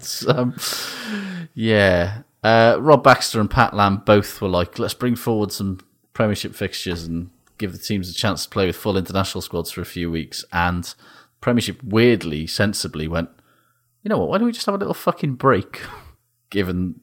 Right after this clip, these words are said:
that we're in the midst of a comically long season that's still theoretically got a Lions tour at the end of it, and there's a fucking pandemic on.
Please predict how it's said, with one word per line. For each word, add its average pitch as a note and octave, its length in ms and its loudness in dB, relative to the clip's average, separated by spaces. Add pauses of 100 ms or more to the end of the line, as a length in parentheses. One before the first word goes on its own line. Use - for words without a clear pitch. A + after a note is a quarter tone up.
(100)
that F#2 220 0
we're F2+ 160 0
in F#2+ 100 0
the F#2+ 80 0
midst - 340 -2
of - 220 -6 (360)
a F#2 60 -8
comically F2+ 560 0
long F2 260 0
season E2+ 440 -4
that's E2 160 -6
still F2+ 260 -2
theoretically E2+ 640 -4
got E2 160 -2
a - 40 -2
Lions E2 380 0
tour F2 280 -2
at - 80 -4
the E2 80 -2
end E2+ 180 -2
of E2 80 -4
it, D#2+ 180 -4 (440)
and E2 260 0
there's E2 160 -4
a E2+ 60 -6
fucking F2 500 -6
pandemic E2 560 -6
on. D#2+ 200 -10